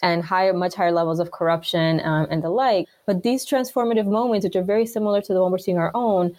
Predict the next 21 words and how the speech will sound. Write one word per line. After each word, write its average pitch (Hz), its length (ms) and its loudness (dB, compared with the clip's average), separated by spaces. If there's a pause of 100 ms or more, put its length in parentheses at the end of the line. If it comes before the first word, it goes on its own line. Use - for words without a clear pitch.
(220)
led 220 580 2
to 196 480 2
very 240 240 4
comprehensive 196 680 -2
reforms 170 580 0
along 170 500 2
everything 190 480 0
from 175 360 -2
police 190 280 -2
education 170 480 0
and 160 100 0
training 226 480 2
to 175 140 -2
recruitment 202 760 0
to 196 360 2
internal 202 400 0
and - 180 0
external 185 480 0
accountability 170 640 0
and 160 100 -2
oversight 214 680 0